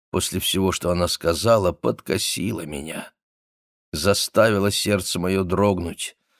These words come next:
Она тоже это увидела и рассмеялась.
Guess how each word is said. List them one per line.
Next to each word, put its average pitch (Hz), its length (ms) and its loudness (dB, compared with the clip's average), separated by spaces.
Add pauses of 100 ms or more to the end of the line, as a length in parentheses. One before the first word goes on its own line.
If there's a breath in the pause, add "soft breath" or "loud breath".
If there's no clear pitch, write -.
(600)
Она 110 200 4
тоже 107 360 4
это 98 180 2
увидела 110 680 2 (680)
и 107 60 2
рассмеялась. 90 1080 -2